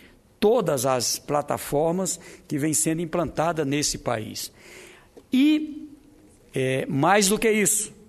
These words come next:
o modelo é um modelo de partilha,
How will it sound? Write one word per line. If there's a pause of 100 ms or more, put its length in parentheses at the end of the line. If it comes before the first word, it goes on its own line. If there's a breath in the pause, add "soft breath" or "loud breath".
(680 soft breath)
o
modelo
é
um
modelo
de
partilha,